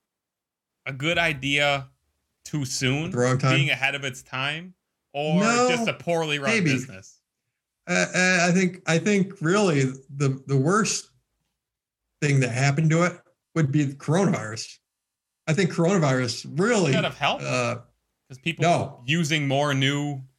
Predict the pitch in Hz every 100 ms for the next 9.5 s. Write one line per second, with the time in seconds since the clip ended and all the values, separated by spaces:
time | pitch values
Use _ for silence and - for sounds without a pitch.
0 | _ _ _ - 165 180 190 185 202 202
1 | 170 151 - 196 185 - - _ _ _
2 | 196 202 185 156 - - 190 220 196 165
3 | 185 147 139 - - 220 226 180 190 -
4 | 165 165 139 123 - 156 156 143 - 135
5 | 139 151 151 180 190 - _ _ _ 120
6 | 123 117 156 196 180 156 160 160 160 -
7 | 165 214 208 180 151 147 180 170 - 156
8 | 147 135 - 156 143 110 104 _ - 123
9 | 110 107 127 127 110